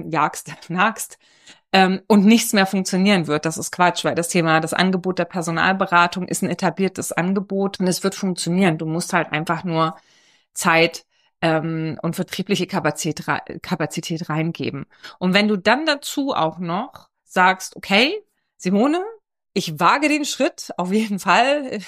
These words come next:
I'm in it to win it, ich bin bereit, auch ein bisschen zurückzustecken für den nächsten Schritt nach vorne.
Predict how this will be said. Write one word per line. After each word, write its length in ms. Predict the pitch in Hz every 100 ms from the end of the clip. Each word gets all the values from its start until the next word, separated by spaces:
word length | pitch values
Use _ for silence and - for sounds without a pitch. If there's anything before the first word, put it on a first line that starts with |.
| - 180
I'm 120 | 190
in 140 | 220
it 100 | 262
to 140 | 262 196
win 160 | 202
it, 160 | 226 202
ich 180 | - -
bin 260 | 240 294 - - _
bereit, 400 | 190 170 196 262
auch 60 | 202
ein 80 | 196
bisschen 260 | 240 277
zurückzustecken 800 | 240 208 - 247 - 247 254 262 - _
für 300 | - 233 233
den 200 | 208 196
nächsten 360 | 196 196 -
Schritt 240 | - 180 -
nach 160 | 165
vorne. 640 | - - 165 185 202 240